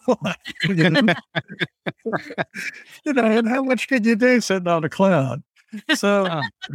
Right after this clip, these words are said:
Speaker 2: whoa, stop the world. I wanna get off. <laughs>
Speaker 1: Yeah, so, so we, you know, that theory is that we incarnate to have experiences, to go to the amusement park for a day, because this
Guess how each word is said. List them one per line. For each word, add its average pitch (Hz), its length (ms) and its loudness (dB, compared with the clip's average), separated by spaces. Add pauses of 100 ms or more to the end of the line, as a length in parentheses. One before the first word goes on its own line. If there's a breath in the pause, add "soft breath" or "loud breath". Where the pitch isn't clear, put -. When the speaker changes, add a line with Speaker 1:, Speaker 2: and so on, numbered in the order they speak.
(120)
Speaker 2:
whoa, 190 340 4
stop 190 340 2
the 147 80 2
world. 160 280 4
I 143 40 2
wanna 180 220 2
get 190 120 2
off. 120 480 4 (480)
<laughs> 185 500 -4
Speaker 1:
Yeah, 240 360 2
so, 175 580 -2
so 196 260 -2
we, 196 280 0 (260)
you 196 140 4
know, 170 320 2
that 208 300 2
theory 165 380 4
is 165 240 2
that 165 140 -4
we 160 160 2
incarnate 151 680 2
to 160 400 0 (320)
have 151 200 2
experiences, - 1000 -2 (480)
to 156 440 2 (800)
go 160 160 2
to 185 100 0
the 208 100 2
amusement 220 480 2
park 143 280 2
for - 120 -2
a 131 60 0
day, 131 160 4
because 135 360 -2
this - 260 -2